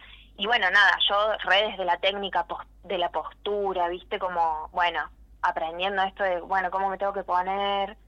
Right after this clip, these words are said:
Y los veo a ellos tan, como que se sientan, lo usan y todo tan natural y les salen unas piezas tan increíbles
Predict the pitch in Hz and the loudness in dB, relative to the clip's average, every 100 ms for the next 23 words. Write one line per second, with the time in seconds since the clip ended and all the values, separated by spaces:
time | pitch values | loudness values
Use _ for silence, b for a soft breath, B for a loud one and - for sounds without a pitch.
0 | B B B - 226 214 202 196 190 196 | B B B -14 -8 -4 -4 -4 -2 -2
1 | 196 240 269 277 294 - 269 277 285 269 | 2 2 2 2 -4 -2 0 0 -2 -4
2 | 240 214 202 196 202 - 196 196 208 190 | -4 -6 -10 -14 -18 -8 -6 -4 -8 -12
3 | - 220 214 214 208 190 202 202 202 196 | -4 0 2 0 -2 0 2 4 2 0
4 | 190 208 220 - - 196 196 196 190 - | 0 0 -4 -8 -2 2 2 0 -4 -8
5 | 190 190 - 233 262 262 247 262 247 226 | -10 -10 -4 -2 0 2 2 2 2 2
6 | 202 202 214 220 262 254 202 190 185 220 | 0 2 4 4 2 -4 -6 -6 -4 -2
7 | 269 269 - 226 233 - 233 247 240 220 | -2 -2 -4 -6 -10 -6 -4 -4 -2 -2
8 | 208 214 226 220 214 220 269 | 0 0 -2 0 0 0 -2